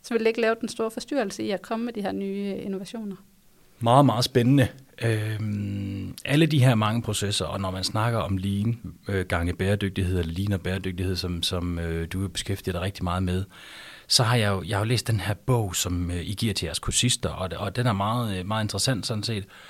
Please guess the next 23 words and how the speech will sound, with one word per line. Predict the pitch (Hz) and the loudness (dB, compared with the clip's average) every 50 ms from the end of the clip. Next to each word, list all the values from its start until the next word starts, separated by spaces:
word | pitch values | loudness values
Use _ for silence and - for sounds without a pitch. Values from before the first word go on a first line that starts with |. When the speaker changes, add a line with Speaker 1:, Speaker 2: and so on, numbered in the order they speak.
| - - | -4 2
Speaker 2:
Men | 113 120 120 117 117 107 - | 6 8 8 8 6 4 2
der | - | -2
er | - 101 | -4 -4
jo | 104 98 104 | -4 0 2
virkelig | 131 139 135 135 - 110 | 4 4 4 2 0 0
også | 104 113 - - | 0 0 0 0
mange | 117 101 87 87 104 117 | 0 0 0 0 0 0
sådan | 110 - - 117 104 87 - - - - 123 | 0 2 2 2 0 0 -4 -8 0 2 4
do's | 117 107 113 117 107 - - - - - | 4 4 2 0 0 0 0 0 -2 -4
and | - 92 87 - - | -6 -8 -6 -4 -2
don'ts, | 110 104 101 104 104 - - - - | -2 0 0 0 0 0 0 -2 -2
altså | - 92 92 95 | -2 -2 -2 -2
regler, | 87 90 110 117 - - - 73 73 - - - - | 0 0 0 0 0 -2 -4 -8 -8 -10 -14 -10 -8
øh, | 98 92 | -8 -6
fem | - - - - 139 127 - - - - | -4 -4 0 2 2 2 0 -4 -4 -2
S'er | 107 110 - - 82 85 | 2 2 2 2 0 -4
for | - - 95 87 85 | -6 -4 -4 -2 -2
Speaker 1:
Mm. | 85 | -4
Speaker 2:
forskellige | - - 95 - - 117 110 101 92 - | -4 -4 -4 -2 -2 0 0 0 0 0
spiltyper, | - - - 104 101 101 - - - 90 85 82 - 82 | 0 0 0 0 0 0 0 0 -2 -4 -6 -4 -4 -4
og, | 78 71 - - - 87 82 80 82 - - - - - - - 107 | -4 -4 -6 -6 -4 -4 -4 -4 -8 -10 -14 -18 -20 -16 -12 -10 -8
øh, | 101 95 92 90 87 87 | -6 -6 -6 -6 -6 -6
fem, | - - - 135 120 | -2 0 2 2 2